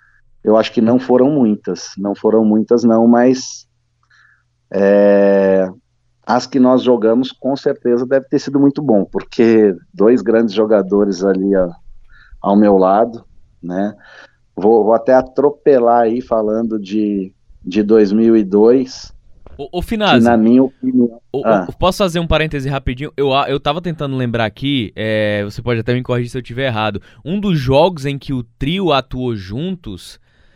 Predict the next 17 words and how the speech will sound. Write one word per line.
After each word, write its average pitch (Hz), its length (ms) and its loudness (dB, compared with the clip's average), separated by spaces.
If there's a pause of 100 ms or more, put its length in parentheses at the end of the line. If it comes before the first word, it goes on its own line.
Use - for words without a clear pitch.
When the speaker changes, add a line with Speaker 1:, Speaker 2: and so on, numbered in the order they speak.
(140)
Speaker 2:
não 175 160 -2
tenho 185 200 -2
certeza, 139 500 -6
foi 143 160 -10
naquele 131 320 -8
sete 131 420 -8
a 113 60 -2
um 143 200 -8
contra 131 260 -12
o - 20 -14
Botafogo 113 440 -12
de 107 100 -12
Ribeirão 104 420 -8
Preto 127 320 -4
no 104 100 -10
P 92 160 -4
V? 113 300 -8